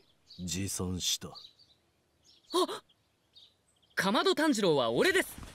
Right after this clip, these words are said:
Speaker 2: 中へどうぞ。
Speaker 1: この中に日輪刀が入っている。俺が打った刀だ。
Speaker 2: あの、お茶入れますから、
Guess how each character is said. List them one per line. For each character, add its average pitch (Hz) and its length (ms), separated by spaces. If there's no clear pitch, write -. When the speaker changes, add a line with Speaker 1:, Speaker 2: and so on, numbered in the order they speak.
Speaker 2:
中 320 320
へ 226 80
ど 330 120
う - 20
ぞ。 233 140
Speaker 1:
こ 107 220
の 131 160
中 131 280
に 110 160
日 123 400
輪 147 200
刀 127 240
が 104 160
入 98 240
っ 80 60
て 71 80
い 67 140
る。 - 60
俺 104 300
が 107 160
打 107 140
っ 104 40
た 76 120
刀 87 460
だ。 - 160
Speaker 2:
あ 247 100
の、 247 360
お 285 140
茶 339 240
入 311 100
れ 330 100
ま 330 120
す - 120
か 220 120
ら、 160 320